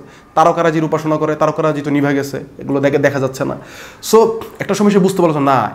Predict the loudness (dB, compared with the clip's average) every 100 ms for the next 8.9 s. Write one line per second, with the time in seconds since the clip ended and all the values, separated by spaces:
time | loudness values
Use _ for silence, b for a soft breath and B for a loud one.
0 | -2 -2 2 0 2 0 0 0 0 0
1 | -2 -6 -6 -6 -6 -6 -8 -10 -10 -10
2 | -2 0 0 0 -2 2 2 0 -2 -4
3 | -6 -10 -14 -8 -6 0 4 4 4 2
4 | 0 -6 -14 -16 b b b b b -4
5 | 2 4 6 6 4 4 4 2 -4 -16
6 | -16 -2 2 4 4 4 4 2 4 2
7 | 2 -2 -2 0 2 2 0 -2 0 -2
8 | -4 0 0 0 2 2 2 -2